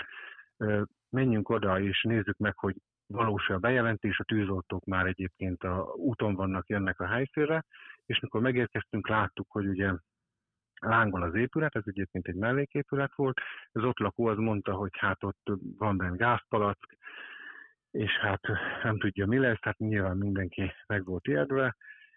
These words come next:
és a körzeti megbízottal egymásra néztünk, és megláttuk ugye a kerti csapot, megláttunk ott néhány vödröt, és gyorsan abban a pillanatban elkezdtük hordani a,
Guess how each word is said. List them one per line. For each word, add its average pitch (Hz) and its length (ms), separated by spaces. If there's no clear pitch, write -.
és 101 360
a 98 200
körzeti 107 400
megbízottal 92 640
egymásra 117 440
néztünk, 90 560
és - 400
megláttuk 98 560
ugye 85 180
a 78 220
kerti 117 340
csapot, - 400
megláttunk 95 640
ott - 100
néhány 87 320
vödröt, 110 380
és - 140
gyorsan 135 420
abban 117 300
a 98 40
pillanatban 98 500
elkezdtük 98 520
hordani 92 440
a, 87 220